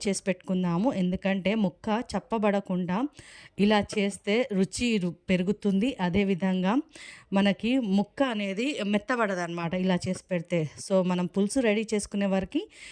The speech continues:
ఆ, ఇదైతే చక్కగా మంచిగా ఉప్పు, కారం పట్టేస్తుంది ముక్కకంతా కూడా. So ఇదంతా కలిపిన తర్వాత మూత పెట్టేసి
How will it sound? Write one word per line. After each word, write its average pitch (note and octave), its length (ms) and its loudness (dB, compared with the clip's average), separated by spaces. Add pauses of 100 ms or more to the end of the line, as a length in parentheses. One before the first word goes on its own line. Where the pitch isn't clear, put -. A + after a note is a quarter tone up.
(220)
ఆ, G3 260 2
ఇదైతే G#3 380 2
చక్కగా G#3+ 720 -2
మంచిగా G3 400 -2
ఉప్పు, G#3+ 220 0
కారం G#3+ 340 2
పట్టేస్తుంది F#3 560 -6
ముక్కకంతా F3 720 0
కూడా. F#3 360 -2 (500)
So F#3 160 4
ఇదంతా F#3 440 0
కలిపిన G3+ 380 -2
తర్వాత F3+ 400 -2
మూత G3 360 0
పెట్టేసి F3+ 540 -2